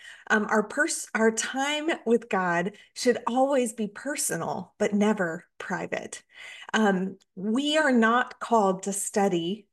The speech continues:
in isolation. We're called to study personally, but also in community. And the reason for that is because Satan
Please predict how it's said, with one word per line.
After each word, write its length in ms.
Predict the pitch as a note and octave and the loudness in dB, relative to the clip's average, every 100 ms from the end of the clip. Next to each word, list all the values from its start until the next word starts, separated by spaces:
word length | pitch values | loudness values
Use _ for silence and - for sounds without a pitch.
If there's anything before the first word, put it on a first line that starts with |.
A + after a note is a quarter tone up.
| - | -4
in 140 | G3 | -2
isolation. 840 | F#3+ F#3 F#3 E3+ E3+ E3+ - - - | 0 0 -2 -4 -2 -4 -6 -8 -6
We're 400 | G3+ G#3 A#3+ B3 | 0 4 6 4
called 320 | B3 G3 F#3 F#3+ | 2 -4 -2 -4
to 60 | |
study 720 | F#3 - A#3+ A#3+ F#3 E3 G3 - - - _ | -4 -2 0 2 2 2 -2 -6 -20 -20 _
personally, 800 | - G4 G4 G#3 F3+ E3+ E3+ F3 _ - | 0 2 2 0 0 0 -2 -6 _ -6
but 160 | G#3 - | -6 -2
also 720 | A3 A#3+ A3+ G3 E3+ E3+ E3+ - | -2 0 2 2 2 0 -2 -4
in 160 | G3 F3 | -4 -4
community. 600 | - E3+ E3 E3 D#3+ - | -6 -6 -6 -6 -8 -2
And 160 | A3 A3+ | 4 4
the 80 | |
reason 560 | A3+ A#3 D#4 F4+ F4+ C#4+ | 4 0 2 4 2 0
for 140 | - | -2
that 300 | F#3 E3 E3 - | -2 0 -2 -4
is 140 | G3 | -6
because 340 | G3+ G3+ G3+ - | -4 0 0 0
Satan 640 | - A3+ A3 A3+ A#3+ A#3 | 0 2 2 2 0 0